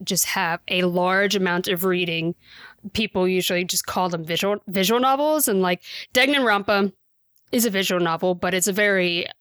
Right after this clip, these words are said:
interactive one. Like, there are things you can do in it, and, like, mini games, or, like, the, uh, the nine nine nine series. Again, a visual novel, but there's also, you know, moments in there where you get to interact and,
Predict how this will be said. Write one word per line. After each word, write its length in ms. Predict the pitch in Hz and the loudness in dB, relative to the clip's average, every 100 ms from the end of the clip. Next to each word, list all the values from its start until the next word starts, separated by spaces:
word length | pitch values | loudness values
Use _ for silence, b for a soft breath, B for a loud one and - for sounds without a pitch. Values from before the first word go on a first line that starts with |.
| - | -2
interactive 680 | 220 226 196 175 170 175 151 | 0 2 2 0 0 -4 -6
one. 180 | - - | -6 -2
Like, 160 | 190 185 | -2 0
there 120 | 190 | 0
are 80 | 185 | 0
things 260 | 196 190 | -2 -2
you 80 | 185 | -4
can 300 | - 175 165 | -6 -8 -4
do 200 | 190 190 | -2 0
in 140 | 196 | 2
it, 140 | 214 214 | 2 0
and, 80 | 175 | -2
like, 160 | 165 | 0
mini 260 | 196 214 196 | 0 0 -2
games, 480 | 185 - 226 - B B B B | -6 -8 -6 -6 B B B B
or, 520 | - 196 185 185 185 185 | 0 4 4 4 2 2
like, 380 | 180 180 - | 0 -2 -4
the, 400 | 175 175 170 175 - | -6 -4 -2 -4 -2
uh, 280 | 175 170 165 B B B B | 0 0 -2 B B B B
the 240 | 196 180 175 | -2 0 0
nine 280 | 190 196 202 | 0 2 2
nine 180 | 185 | 2
nine 260 | 190 196 196 | 2 2 2
series. 640 | - 180 160 165 - - - _ _ - | 2 0 -4 -6 -2 -4 -4 _ _ -4
Again, 320 | 208 214 180 175 - | 0 0 -2 -4 -4
a 180 | 208 196 | 0 0
visual 400 | 175 202 247 214 | 0 -4 0 0
novel, 280 | 175 180 175 | 0 0 -2
but 160 | 196 | -2
there's 180 | 180 175 | -2 0
also, 580 | 190 185 - 185 175 175 B B B | 0 0 0 2 0 0 B B B
you 120 | 240 | 0
know, 120 | 226 196 | 2 2
moments 360 | 196 202 196 | 2 2 0
in 120 | 196 | 0
there 200 | 180 180 | 0 0
where 140 | 180 175 | 0 -2
you 100 | 175 | -2
get 120 | 175 | -4
to 140 | - | -4
interact 580 | 190 208 196 180 185 - - | -2 0 0 0 -2 -4 -4
and, 420 | 190 175 170 175 | -2 0 0 -2